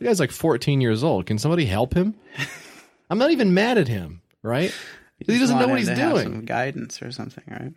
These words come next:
Speaker 1: He doesn't know what he's doing.
Speaker 2: I don't, uh, I don't watch it regularly.
Speaker 1: No, I don't
Speaker 2: I,
Speaker 1: either.
Speaker 2: I
Speaker 1: You don't
Speaker 2: gave,
Speaker 1: have
Speaker 2: I kinda
Speaker 1: to.
Speaker 2: gave up on it. I mean, it's not good, you know?
Speaker 1: I used to enjoy Weekend Update, and not because I thought the hosts were very good, but because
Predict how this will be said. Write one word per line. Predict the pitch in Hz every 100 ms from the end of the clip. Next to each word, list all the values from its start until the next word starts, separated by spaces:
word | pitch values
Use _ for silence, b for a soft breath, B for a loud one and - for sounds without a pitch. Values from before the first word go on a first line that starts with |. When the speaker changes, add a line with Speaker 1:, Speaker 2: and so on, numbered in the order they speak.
| -
Speaker 1:
He |
doesn't | 370 359
know | 370
what | 359
he's | 339
doing. | 381 440 427 190 - _ _ _ - - _ -
Speaker 2:
I | 170
don't, | 196 185 156
uh, | 135 120 110
I |
don't | 147 139
watch | 110 98 - -
it | -
regularly. | - - - - - 120 - -
Speaker 1:
No, | 190 185
I |
don't | 180 180
Speaker 2:
I, |
Speaker 1:
either. | 196 131
Speaker 2:
I |
Speaker 1:
You | 135 -
don't | 214
Speaker 2:
gave, | 226
Speaker 1:
have | 294
Speaker 2:
I | - 123
kinda |
Speaker 1:
to. | 113
Speaker 2:
gave | 117 107 107
up | 113 -
on | 110 107
it. |
I | 104
mean, | 107 104 123 - _ _ _ _ _ _ _ _ _ _ _ _ _ _ _
it's | - -
not | 117 104
good, | 98 101 98 - -
you | 107
know? | 104 117 -
Speaker 1:
I | 127
used | 170 196
to | 185
enjoy | 143 123 123
Weekend | 117 117 131 113
Update, | 120 - 95 76 - _ -
and | 117
not | 123 147 -
because | 139 123 104
I | 101
thought | 107 104
the | 95
hosts | 92 104 98 -
were | 90
very | 82 71
good, | 73 113 82 82
but | 85
because | 95 - 101 90 85 85